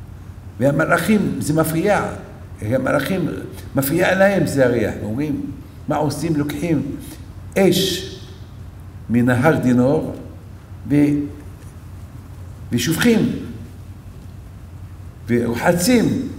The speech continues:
את המקום המטונף. תתארו לכם, רבותיי, עד, עד, עד כמה העבירה יכולה לגרום לעלות עד השמיים, וזה יכול להפריע. אז הקדוש ברוך הוא בכעס על האלוקים.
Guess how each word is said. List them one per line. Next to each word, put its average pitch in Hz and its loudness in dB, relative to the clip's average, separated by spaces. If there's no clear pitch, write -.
את 135 2
המקום 165 2
המטונף. 196 4
תתארו - -2
לכם, - 0
רבותיי, 190 4
עד, - 2
עד, 156 0
עד 170 -2
כמה 202 4
העבירה 175 4
יכולה 175 4
לגרום 180 2
לעלות 170 4
עד 180 0
השמיים, 185 4
וזה 127 0
יכול 156 0
להפריע. 170 4
אז 127 0
הקדוש 175 0
ברוך 185 -2
הוא 180 2
בכעס 196 4
על 165 6
האלוקים. 202 6